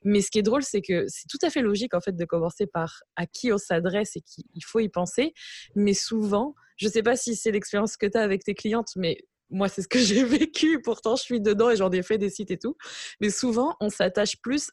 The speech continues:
à, euh, à la forme, au logo, aux couleurs. Est-ce que ça va être simple, ça va être bien ? Il faut que je travaille ci, ça. Est-ce que,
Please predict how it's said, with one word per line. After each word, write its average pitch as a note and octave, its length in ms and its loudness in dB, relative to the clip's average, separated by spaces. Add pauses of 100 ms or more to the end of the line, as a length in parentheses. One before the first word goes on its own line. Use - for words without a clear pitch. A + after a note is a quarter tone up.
à, G#3 220 0 (580)
euh, E3+ 280 4
à F3+ 80 2
la F3 120 4
forme, G3+ 460 0 (240)
au G3+ 100 6
logo, G#3+ 560 4
aux A3 180 2
couleurs. G#3+ 560 -2
Est-ce G#3+ 140 -2
que A#3 140 -4
ça G#3 240 -4
va F#3+ 100 0
être G3 140 -4
simple, G3+ 260 -6 (140)
ça G#3 100 -4
va G3+ 80 0
être F#3+ 140 -4
bien ? G#3+ 420 -2
Il G#3 100 -4
faut - 160 -10
que G#3 120 -8
je F#3+ 80 -8
travaille F#3 320 -4
ci, A3+ 240 -10
ça. A3 260 0
Est-ce G#3 140 -2
que, - 80 -8